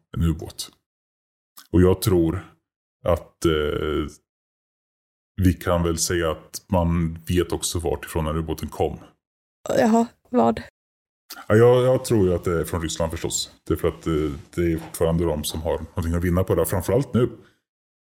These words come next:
Speaker 1: Alltså, ju, ju större samarbete vi militärt har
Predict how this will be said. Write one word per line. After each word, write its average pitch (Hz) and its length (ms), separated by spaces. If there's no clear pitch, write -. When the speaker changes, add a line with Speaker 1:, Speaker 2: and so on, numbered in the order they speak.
Speaker 1:
Alltså, 95 140
ju, 98 440
ju 104 140
större 104 380
samarbete 92 600
vi 92 100
militärt 90 500
har 78 240